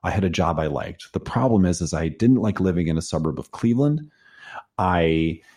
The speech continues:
I, I didn't have any friends and family around. I worked all the time. And although I liked my job, that was it.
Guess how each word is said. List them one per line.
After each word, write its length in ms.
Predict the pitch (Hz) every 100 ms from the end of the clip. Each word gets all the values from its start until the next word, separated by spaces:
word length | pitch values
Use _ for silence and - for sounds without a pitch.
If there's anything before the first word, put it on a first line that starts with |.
| _ _ _ -
I, 200 | 104 -
I 220 | 92 -
didn't 180 | 90 120
have 140 | 107 98
any 100 | 82
friends 320 | - 87 80
and 140 | -
family 300 | - 107 117
around. 360 | 110 107 107 101
I 120 | 76
worked 380 | 80 98 110 101
all 100 | 98
the 100 | 95
time. 340 | - 92 90
And 140 | 85 90
although 260 | 90 120
I 60 | 117
liked 340 | 92 110 117
my 140 | 98 87
job, 480 | 82 107 123 87 78
that 160 | 85
was 140 | 90 101
it. 240 | 113